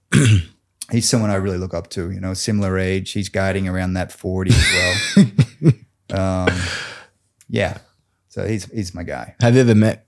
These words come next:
Speaker 2: met with him?
Speaker 1: We've been surfed. We've surfed together, yeah.
Speaker 2: Oh, wow.
Speaker 1: Yeah, we, we talk about properties and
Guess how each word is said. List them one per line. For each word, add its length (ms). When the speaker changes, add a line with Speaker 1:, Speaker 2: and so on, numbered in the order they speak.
Speaker 2:
met 140
with 100
him? 260
Speaker 1:
We've 160
been 100
surfed. 360
We've 100
surfed 240
together, 340
yeah. 180
Speaker 2:
Oh, 180
wow. 320
Speaker 1:
Yeah, 160
we, 120
we 80
talk 260
about 260
properties 580
and 200